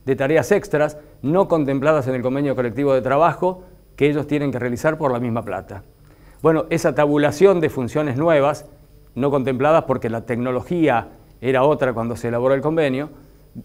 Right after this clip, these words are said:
ha sido archivado. Digamos, hoy en día, lamentablemente, más trabajo, más funciones por el mismo precio y rogando no perder el empleo.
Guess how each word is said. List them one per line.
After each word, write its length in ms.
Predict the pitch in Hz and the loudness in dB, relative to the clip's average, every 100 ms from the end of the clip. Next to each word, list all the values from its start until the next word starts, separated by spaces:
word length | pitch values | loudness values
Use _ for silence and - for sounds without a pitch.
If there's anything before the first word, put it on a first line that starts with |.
| _ | _
ha 120 | - 120 | -8 0
sido 180 | 160 | 2
archivado. 540 | 139 - 110 117 95 95 - _ - - | 2 0 -4 -4 -6 -12 -20 _ -20 -12
Digamos, 340 | 120 123 117 - | -8 -8 -10 -10
hoy 200 | - 160 | 0 2
en 100 | 143 | 2
día, 440 | 135 190 185 127 - - - | 2 6 6 6 -2 -20 -6
lamentablemente, 880 | 131 135 135 165 160 170 170 170 151 - - | -4 -2 0 2 2 0 0 -2 -4 -10 -16
más 240 | - 160 170 | 0 2 4
trabajo, 600 | 170 170 170 - 170 175 | 6 6 6 4 -2 -2
más 220 | 110 165 - | 0 0 2
funciones 640 | 170 143 175 160 156 147 - - - | 0 2 4 4 2 -6 -18 -16 -4
por 160 | 131 | -2
el 60 | 127 | 0
mismo 320 | 156 175 139 | 0 -2 0
precio 500 | 156 127 - 135 135 - - - - | 0 0 -2 -2 -2 -10 -20 -20 -8
y 100 | 147 | -2
rogando 600 | 147 151 156 185 185 185 | 2 6 8 8 6 0
no 280 | 170 143 147 | 0 2 0
perder 320 | 151 131 131 | 0 0 0
el 100 | 147 | 0
empleo. 460 | 113 98 143 90 92 | -4 -4 -4 -4 -12